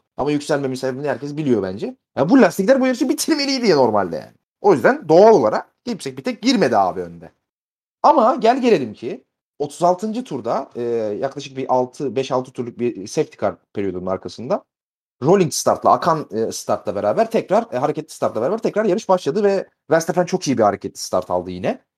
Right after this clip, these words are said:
E, yaklaşık yani sadece ana düzlükte bir saniye yakın bir fark açtı Perez'le. Tabii Perez biraz hazır-, hazırlıksız yakalandı orada. Ama, e, Hamilton'a karşı yerini korumayı başardı. Herhangi bir dönüş-, değişiklik olmadı sıralamalarda rolling startta. Sadece şey, e,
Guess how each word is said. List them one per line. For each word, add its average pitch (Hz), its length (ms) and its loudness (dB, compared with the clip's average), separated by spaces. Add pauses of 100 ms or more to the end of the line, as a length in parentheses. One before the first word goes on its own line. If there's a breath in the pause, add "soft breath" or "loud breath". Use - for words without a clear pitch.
(140)
E, 104 100 -4
yaklaşık 107 600 0
yani 107 180 0
sadece 120 420 2
ana 135 220 0
düzlükte 113 380 -6
bir 143 80 -2
saniye 107 320 -2
yakın 117 200 -2
bir 117 40 -6
fark 110 240 -2
açtı 151 200 -4
Perez'le. 156 420 0 (260)
Tabii 196 180 2
Perez 190 360 4
biraz 156 180 0
hazır-, 123 260 2
hazırlıksız 110 480 -6
yakalandı 95 420 -4
orada. 98 580 0 (680)
Ama, 165 340 4
e, 131 340 6
Hamilton'a 151 320 0
karşı 123 240 -4
yerini 131 160 -4
korumayı 117 300 -4
başardı. 196 360 2
Herhangi 135 280 0
bir 127 100 -8
dönüş-, 131 380 -4
değişiklik 127 320 -6
olmadı 113 440 0
sıralamalarda 95 640 -2
rolling 90 220 -6
startta. - 640 -4 (340)
Sadece 202 560 2
şey, 190 180 2
e, 123 260 -4